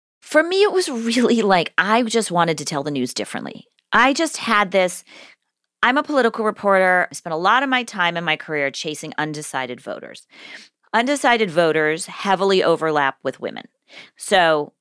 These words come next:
if you're a political reporter, everybody cares about how is the vote gonna turn out, and the undecided voters make the decision in the end, and that's why we focus all our attention on them disproportionately. And one of the key undecided voting demographics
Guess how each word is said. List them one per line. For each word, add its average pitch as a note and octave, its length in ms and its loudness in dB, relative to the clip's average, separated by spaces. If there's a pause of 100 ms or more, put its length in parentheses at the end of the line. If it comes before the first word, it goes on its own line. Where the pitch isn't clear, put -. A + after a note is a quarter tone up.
(140)
if - 100 -8
you're G#3 80 2
a G3 40 -6
political A3+ 260 2
reporter, F#3 580 2
everybody F#3 300 -4
cares F#3 280 -4
about D#3+ 260 0
how D#3+ 240 0
is E3+ 120 -4
the F#3 60 -4
vote D#3+ 240 0
gonna E3 160 -6
turn E3+ 240 -10
out, C3 240 0
and C#3 80 -10
the - 120 -8
undecided E3 440 -4
voters D3+ 340 0
make C#3 160 -8
the D#3 80 -4
decision E3 360 -6
in D#3+ 100 -4
the D#3 140 -4
end, A#2+ 240 -2
and B2+ 100 -10
that's A#2 200 -6
why C#3 100 2
we D3 120 -4
focus D#3+ 320 -4
all E3 100 4
our E3 60 4
attention E3 380 -6
on F3 140 -2
them A#2+ 300 -4
disproportionately. B2 1080 -6 (720)
And E3 540 2 (120)
one F#3 280 2
of G3+ 80 -2
the G3+ 120 -4 (180)
key C#4 460 -4
undecided G3 520 0
voting F3 280 2
demographics C#3+ 760 -4